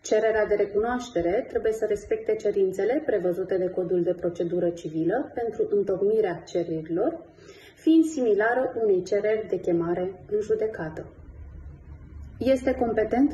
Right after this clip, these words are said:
tribunalul de la domiciliul pârâtului. Dacă nu se poate determina tribunalul competent, cererea va fi judecată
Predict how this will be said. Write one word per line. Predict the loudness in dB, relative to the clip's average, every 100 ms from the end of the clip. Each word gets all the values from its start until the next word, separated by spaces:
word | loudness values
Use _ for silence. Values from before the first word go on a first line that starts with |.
| -2
tribunalul | -2 0 4 4 4 4 4 4
de | 2
la | 2 2
domiciliul | 2 2 0 -6 -2 -2 -2 -4
pârâtului. | 0 0 0 -2 -4 -6 -10 -20 -20 -20 -20 -2
Dacă | 0 2
nu | 2 2
se | 2
poate | 0 0 2
determina | 0 0 2 2 2 2 0
tribunalul | 0 0 2 0 0 0
competent, | 0 -2 -2 -2 2 2 0 -6 -6
cererea | -2 0 0 0
va | -2
fi | -2 -2
judecată | -2 -4 -2 -2 0 -2 -4